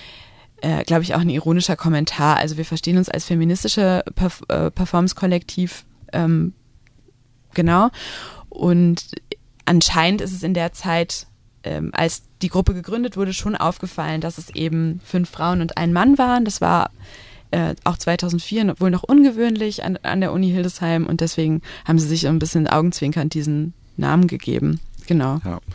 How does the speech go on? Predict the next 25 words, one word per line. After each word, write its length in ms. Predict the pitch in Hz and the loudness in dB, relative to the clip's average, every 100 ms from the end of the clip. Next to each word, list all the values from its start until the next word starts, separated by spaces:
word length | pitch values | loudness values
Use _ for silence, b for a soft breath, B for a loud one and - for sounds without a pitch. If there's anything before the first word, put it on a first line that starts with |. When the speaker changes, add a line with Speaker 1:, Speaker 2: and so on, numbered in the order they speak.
| B B B | B B B
Speaker 2:
Und 140 | 92 | 0
wir 80 | 101 | 2
im 80 | 98 | 2
Rahmen 220 | 90 98 | 0 0
dieses 160 | 92 - | -2 -2
Projekts 300 | 90 98 - | -2 0 0
sagen 200 | 90 87 | 0 0
wir 60 | |
jetzt 120 | 87 | -2
immer, 200 | 82 98 | 0 -2
dass 200 | 82 80 | 0 -2
vielleicht 300 | - 87 - | 0 -2 -2
die 120 | 90 78 | -6 -4
A 80 | 80 | -4
G, 280 | 85 113 | 0 2
also 160 | 87 80 | 0 -2
die 160 | 80 - | -6 -4
Arbeitsgemeinschaft, 840 | 87 104 - 92 82 90 98 87 | -2 -2 -2 -2 0 0 -2 -4
in 100 | 82 | -4
Zukunft 360 | - - 87 - | -6 -4 -4 -4
eher 140 | 82 | -4
zur 200 | - - | -2 -2
alten 320 | 78 90 90 82 | -2 -4 -4 -4
Gemeinschaft 640 | 80 69 85 - 82 - | -2 -2 -2 -2 -6 -4
wird. 260 | 85 - | -4 -4